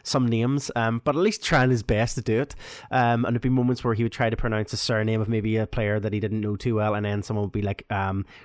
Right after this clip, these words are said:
correcting him at the side, and then he would make a little comment about, like, you know, "Oh, that's what I said," you know, there'd be,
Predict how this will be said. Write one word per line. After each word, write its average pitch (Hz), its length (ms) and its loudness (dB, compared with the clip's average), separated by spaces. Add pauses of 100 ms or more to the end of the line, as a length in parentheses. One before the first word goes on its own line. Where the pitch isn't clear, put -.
correcting 117 380 -2
him 107 160 0
at 95 60 -12
the - 100 -6
side, 101 240 0
and 104 80 0
then 104 80 -2
he 101 100 -2
would 104 120 0
make 101 140 -2
a 104 40 -2
little 104 160 -4
comment 98 280 -4
about, - 160 -6
like, 98 180 -6
you 104 40 -2
know, 95 140 -2
"Oh, 143 120 -2
that's 156 220 -4
what 147 80 2
I 143 60 2
said," 127 400 0
you 127 60 0
know, 117 100 2
there'd 113 120 -2
be, 120 200 0